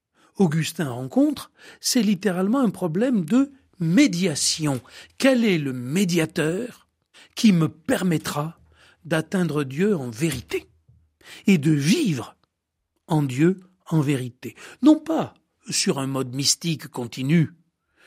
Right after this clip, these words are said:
de vision, mais en tout cas de jouissance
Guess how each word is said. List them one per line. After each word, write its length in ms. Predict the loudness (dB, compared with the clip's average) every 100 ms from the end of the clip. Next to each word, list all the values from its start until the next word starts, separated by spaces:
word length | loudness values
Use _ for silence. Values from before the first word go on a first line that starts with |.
| _
de 160 | -12 -10
vision, 640 | -6 -4 0 4 4 2 -4 _ _ _ _ -16 -2
mais 100 | 0
en 100 | 2
tout 140 | -2
cas 300 | -2 2 2 -2 -12 -16
de 180 | -8 -4
jouissance 800 | 2 4 4 4 0 0 -4 -12